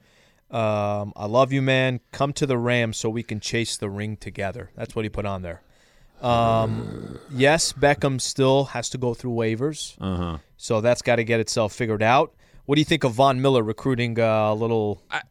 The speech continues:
Speaker 2: I
Speaker 1: O B J?
Speaker 2: like, I like that Von Miller feels like he wants to bring more good players to the Rams. I
Speaker 1: Yep.
Speaker 2: love that idea. I think that Odell Beckham Junior would be a terrible idea on the Rams.
Speaker 1: Really?
Speaker 2: Yeah. I, I, I,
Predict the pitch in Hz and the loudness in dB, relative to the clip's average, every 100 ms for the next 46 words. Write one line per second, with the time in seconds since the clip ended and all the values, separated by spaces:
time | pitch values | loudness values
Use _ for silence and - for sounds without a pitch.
0 | _ 185 190 175 123 110 95 - 165 156 | _ 2 4 4 4 2 0 -2 2 2
1 | 151 143 127 139 127 135 143 131 123 - | 2 2 2 2 2 2 2 2 0 0
2 | 131 131 123 - - 107 - 120 110 107 | 2 2 0 -4 -4 -4 -2 -4 -2 -6
3 | - 113 95 117 113 117 101 117 - 117 | -4 -4 -2 0 2 0 0 -2 0 0
4 | 117 117 101 110 127 120 120 127 123 117 | 0 -2 0 0 0 -2 2 2 2 2
5 | 131 131 123 135 131 113 98 113 113 101 | 2 2 0 2 0 -2 -2 -4 -2 -2
6 | 98 95 - 104 101 95 104 95 87 - | 0 -2 -2 -2 -2 -6 -4 -4 -4 -6
7 | 123 - - 101 92 92 82 90 85 78 | -8 -6 -4 -4 -2 -4 -6 -8 -10 -10
8 | 78 65 - 120 151 117 - 85 73 _ | -10 -12 -6 2 2 2 -2 -8 -8 _
9 | - 110 - 107 - 131 110 | -10 -8 -4 -6 -4 -4 -4